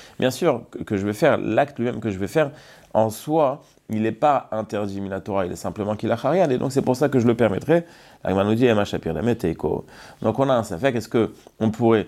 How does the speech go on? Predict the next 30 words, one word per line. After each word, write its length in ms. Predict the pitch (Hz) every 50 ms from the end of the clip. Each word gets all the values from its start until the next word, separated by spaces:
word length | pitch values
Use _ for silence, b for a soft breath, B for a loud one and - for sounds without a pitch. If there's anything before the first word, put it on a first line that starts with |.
| B B B B
lui 220 | 104 107 117 127 127
permettre 500 | 123 123 110 113 113 104 101 - 107 92
de 340 | 90 101 104 98 90 - -
contourner 460 | - 135 135 120 104 104 104 98 92
l'interdit ? 540 | 85 85 82 85 85 92 107 120 151 165 160 160 B B B B B
On 140 | - 110 113
pourrait 220 | 110 123 120 123
permettre, 380 | 110 127 110 110 113 110 - -
d'après 300 | 107 104 - - - 117
tout 100 | 107 117
le 60 | 113
monde, 160 | 113 110 104 98 -
euh, 100 | 104 101
d'après 300 | 98 101 107 - - 127
tout 100 | 110 -
le 60 | 120 117
monde, 120 | 117 110
on 40 | 101
pourrait 220 | - 107 107 104
permettre 280 | 107 107 101 104 101 101
l'interdit. 380 | 101 95 95 101 98 98 101
Pourquoi ? 320 | 90 101 101 - - 104 95
Parce 160 | 98 92 -
que 100 | - 101
ici, 220 | 98 98 - 117
c'est 160 | 110 - 95 87
simplement 440 | - 104 92 - 110 104 104 101
qu'il 180 | 101 - 98 92
a 60 | 90
charial. 400 | - - - 76 101 147 165 151